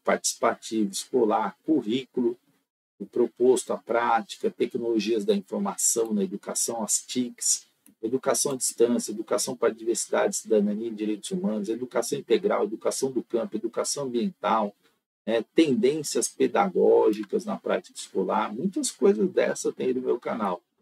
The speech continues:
Didática e prática histórico-cultural, aspectos pedagógicos da prática educativa, processo de ensino-aprendizagem, relação professor-aluno, componentes do processo de ensino, interdisciplinaridade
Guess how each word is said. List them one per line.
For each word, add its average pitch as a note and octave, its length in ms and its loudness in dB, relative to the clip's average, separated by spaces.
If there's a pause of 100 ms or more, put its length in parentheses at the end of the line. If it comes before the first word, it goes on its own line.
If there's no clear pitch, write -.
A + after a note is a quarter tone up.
(180)
Didática C#3+ 640 2
e B2 60 2
prática A#2 400 -2
histórico-cultural, G#2 1080 0
aspectos - 480 2
pedagógicos A2 760 2
da G2 120 2
prática G#2 400 -4
educativa, G2+ 840 -4 (340)
processo E3 380 2
de C#3 60 -4
ensino-aprendizagem, G#2+ 1000 -2
relação C3+ 360 -4
professor-aluno, G#2+ 840 0
componentes D#3 640 0
do B2+ 80 -6
processo A#2+ 560 -2
de G3+ 40 2
ensino, G3+ 480 -4
interdisciplinaridade G#2 1400 0